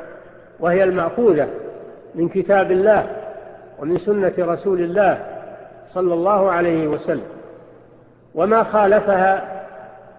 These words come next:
من عقائد الف-، الفرق المخالفة التي قال عنها الرسول صلى الله عليه وسلم: "وستختلف هذه الأمة على ثلاث وسبعين فرقة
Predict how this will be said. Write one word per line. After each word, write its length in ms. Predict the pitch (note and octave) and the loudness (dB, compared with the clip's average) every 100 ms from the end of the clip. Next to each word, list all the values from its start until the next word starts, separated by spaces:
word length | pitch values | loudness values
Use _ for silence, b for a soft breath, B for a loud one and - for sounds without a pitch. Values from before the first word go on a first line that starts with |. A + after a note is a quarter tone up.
| - - | -20 -10
من 140 | F3 D#3+ | -4 -2
عقائد 580 | E3 E3 G3+ F#3+ F3 | -2 0 0 2 0
الف-، 400 | F3 E3+ D#3 F#3+ | 0 -2 -2 -2
الفرق 380 | E3+ D#3 A3 F#3+ - - - - - | -2 0 2 2 0 -10 -14 -16 -8
المخالفة 760 | D#3+ E3 - G3+ F#3+ F3 F#3 F#3 - - - - - - - | -6 -4 0 2 4 2 -2 -6 -12 -16 -20 -20 -20 -18 -4
التي 300 | D#3+ F3 F#3+ | -2 0 0
قال 280 | F3+ G3 F#3+ | 2 2 4
عنها 280 | F3+ G3 F3+ | 2 0 0
الرسول 440 | F3 E3 G#3 F#3+ | -2 -2 -2 -4
صلى 160 | - F3+ | -4 -2
الله 320 | F3+ E3+ E3+ | 2 2 2
عليه 280 | F3+ F3+ E3+ | 0 0 0
وسلم: 520 | E3 F3 G3+ F#3 F3+ - - - - - - | 0 0 0 0 -4 -8 -16 -18 -20 -20 -14
"وستختلف 760 | D#3 F#3 F3 F3+ - G#3 G3 F3+ - - - - - - - | -2 0 0 -2 0 2 2 0 -6 -16 -18 -20 -20 -20 -8
هذه 380 | D3+ F3+ F3+ F3 | -2 2 2 2
الأمة 500 | F3+ G#3 G#3 F#3+ F#3+ - - - - - - - - - _ _ | 0 -2 -2 -2 -2 -6 -16 -18 -20 -20 -20 -20 -20 -20 _ _
على 280 | B2+ F3+ F3+ | 0 2 2
ثلاث 400 | F#3 G3+ G#3+ F#3+ | 2 2 2 2
وسبعين 760 | G3 F#3+ - E3+ E3 G#3+ G3 | 0 0 -2 -4 0 2 2
فرقة 420 | E3+ G#3+ G#3 G3 | 2 0 0 -2